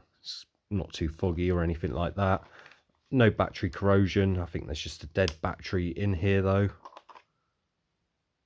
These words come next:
So yeah. Also came with some, you know, lens c-, cover caps, accessories, stuff like that. It's got the strap,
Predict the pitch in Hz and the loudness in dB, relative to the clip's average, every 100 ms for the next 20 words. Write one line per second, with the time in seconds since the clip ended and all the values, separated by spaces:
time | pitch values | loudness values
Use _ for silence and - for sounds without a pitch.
0 | _ _ - 110 95 92 76 - - - | _ _ -2 4 4 4 0 -6 -8 -8
1 | - - _ _ _ - _ _ _ _ | -16 -20 _ _ _ -20 _ _ _ _
2 | _ _ - _ _ 180 - - 123 123 | _ _ -20 _ _ 2 2 4 2 2
3 | 131 123 120 120 117 120 117 107 - - | 0 2 4 4 4 4 2 0 -8 -18
4 | - - - 104 95 78 - 65 78 85 | -18 -16 -4 -2 -2 -6 -14 -8 -6 -2
5 | 98 98 92 - - - - - 98 90 | 0 0 -2 -6 -12 -18 -20 -4 -2 -2
6 | 82 - 95 - - - - 92 - 95 | -6 -2 -2 -2 -12 -14 -6 -6 -4 -4
7 | 92 90 - - 80 87 - 90 90 - | -4 -4 -8 -10 -6 -4 -2 -2 -2 -2
8 | - - - - 113 - - - 110 101 | -6 -10 -20 0 0 0 -8 2 4 4
9 | - | 2